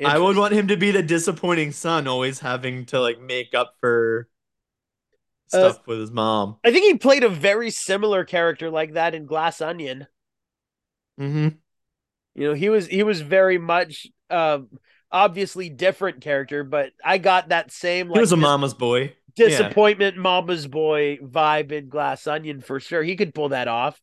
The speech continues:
Speaker 1: Yeah, but
Speaker 2: He
Speaker 1: I
Speaker 2: could
Speaker 1: think
Speaker 2: pull
Speaker 1: he
Speaker 2: anything off.
Speaker 1: would
Speaker 2: He's a great actor.
Speaker 1: he would rise up the action scenes, though.
Speaker 2: Sure.
Speaker 1: Right? He's trained for that. They could have done some cool things with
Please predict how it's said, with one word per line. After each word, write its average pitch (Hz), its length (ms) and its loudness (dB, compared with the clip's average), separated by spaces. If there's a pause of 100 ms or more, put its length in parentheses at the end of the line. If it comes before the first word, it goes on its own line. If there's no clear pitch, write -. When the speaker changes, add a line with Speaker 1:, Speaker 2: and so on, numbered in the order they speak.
(120)
Speaker 1:
Yeah, 71 100 -16 (220)
but 156 100 2
Speaker 2:
He 147 80 4
Speaker 1:
I 147 60 2
Speaker 2:
could 196 100 -4
Speaker 1:
think 180 120 4
Speaker 2:
pull 185 100 4
Speaker 1:
he 180 40 6 (220)
Speaker 2:
anything 170 120 2
off. 170 120 2
Speaker 1:
would 151 80 -4
Speaker 2:
He's 143 140 -10
a - 20 -10
great 156 300 4
actor. 147 480 -2 (540)
Speaker 1:
he 196 260 -4
would 208 260 -4 (220)
rise 143 760 -2
up 127 220 -12
the 80 120 -10
action 117 380 -6
scenes, 98 360 -12
though. - 320 -6 (560)
Speaker 2:
Sure. 165 260 0
Speaker 1:
Right? 135 260 4
He's 156 240 2
trained 143 520 0
for 117 180 -6
that. 73 340 -12 (320)
They 170 220 4
could 202 180 4
have 165 160 4
done 147 220 4
some 131 180 -4
cool 147 320 2
things 123 520 -2
with 107 360 -2